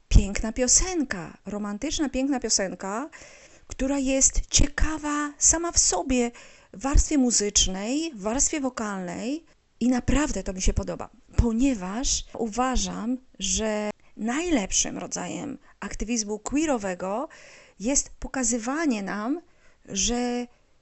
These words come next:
te osoby są tak samo wartościowe jak cała reszta, równie utalentowane jak cała reszta, mają równie dużo do zaoferowania społeczeństwu, co cała reszta, a nie, że,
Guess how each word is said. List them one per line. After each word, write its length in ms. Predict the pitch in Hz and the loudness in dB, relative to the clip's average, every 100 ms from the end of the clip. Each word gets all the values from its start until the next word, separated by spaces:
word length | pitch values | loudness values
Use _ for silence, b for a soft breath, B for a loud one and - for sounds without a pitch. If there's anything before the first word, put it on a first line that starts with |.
| _ _ _ | _ _ _
te 120 | - | -2
osoby 380 | 233 - 254 247 | 0 0 0 2
są 420 | 233 240 226 226 233 _ _ _ _ - | 2 2 0 -4 -6 _ _ _ _ 4
tak 260 | 254 359 | 4 6
samo 240 | - 320 233 | 4 6 4
wartościowe 800 | 190 190 180 - 180 170 156 127 | 2 -4 -4 -4 -6 -6 -8 -8
jak 220 | 185 175 | -8 -6
cała 240 | - 190 175 | -6 -4 -6
reszta, 600 | 165 165 - 175 214 277 B _ | -4 -4 -4 -6 -8 -10 B _
równie 500 | 185 202 339 302 214 | -6 2 4 6 4
utalentowane 920 | - - 170 175 175 175 175 165 156 160 _ | 2 -2 -4 -4 -6 -4 -4 -6 -8 -12 _
jak 220 | 156 170 - | -8 -6 -2
cała 240 | 294 320 | 0 0
reszta, 600 | 214 190 - 185 202 277 _ - | 0 0 -2 -4 -6 -6 _ -10
mają 300 | 190 214 208 | -6 -4 -2
równie 380 | 220 302 320 359 | 0 0 -2 -2
dużo 280 | 330 302 | -2 -2
do 140 | 302 294 | -2 -2
zaoferowania 640 | 294 285 285 262 302 339 | -2 0 -2 -2 -2 -2
społeczeństwu, 720 | 220 - 202 190 180 180 190 190 - | -2 -2 -6 -4 -6 -6 -6 -8 -4
co 220 | 277 277 | -4 -2
cała 340 | - 247 233 | -2 0 0
reszta, 580 | 214 190 - 202 214 320 B B B B B B - | -2 -2 -4 -4 -4 -6 B B B B B B -12
a 420 | 220 240 254 254 254 | -4 -2 0 -2 0
nie, 360 | 247 294 349 | 0 0 -2
że, 300 | 330 269 285 | -2 0 0